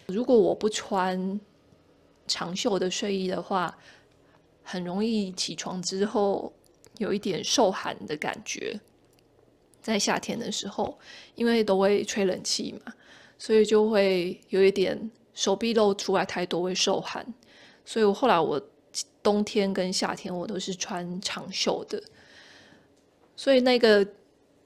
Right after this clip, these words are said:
到手肘的那个睡衣，我就觉得该是时候处理掉它了，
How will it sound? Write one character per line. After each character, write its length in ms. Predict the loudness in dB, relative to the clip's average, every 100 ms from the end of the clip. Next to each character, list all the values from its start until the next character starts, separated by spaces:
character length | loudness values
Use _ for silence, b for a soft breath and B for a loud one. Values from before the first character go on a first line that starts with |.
| _
到 260 | 6 8 8
手 300 | 6 4 4
肘 260 | 6 4
的 100 | 4
那 160 | 2 0
个 120 | -2
睡 260 | 0 2 2
衣， 320 | 0 -4 -4
我 200 | -4 -4
就 180 | 2 2
觉 200 | 2 -2
得 340 | 0 -2 -2 -8 b b b b _ _ _ _ _ _
该 160 | 2 2
是 160 | 2
时 240 | 0 0 -2
候 300 | 0 0 0
处 260 | -4 -6
理 140 | -6 -4
掉 180 | -4 -6
它 280 | -8 -8 -6
了， 320 | -6 -8